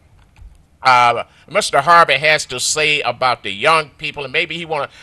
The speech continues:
tap in on the Blackinaw Island, uh, a little bit. Uh, uh, uh,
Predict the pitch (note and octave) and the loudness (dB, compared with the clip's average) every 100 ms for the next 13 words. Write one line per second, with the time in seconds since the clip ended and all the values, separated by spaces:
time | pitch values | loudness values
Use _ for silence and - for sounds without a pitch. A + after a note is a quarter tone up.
0 | _ E3+ E3 D#3+ D#3 D3 C#3+ C#3 B2 B2+ | _ 0 2 0 -2 -2 -6 -6 -8 2
1 | C#3 C3 C3 B2 A#2 - C3 G2+ F#2 D#2 | 2 2 -6 -8 -6 2 4 4 -2 -8
2 | - F#2+ - G#2+ G2+ F2+ E2 F2 - - | -8 -8 -6 -6 -6 -10 -10 -10 -12 -20
3 | - A#2 G#2+ G2 - - - G2+ - | -4 -2 -2 -4 -14 -18 -14 -16 -16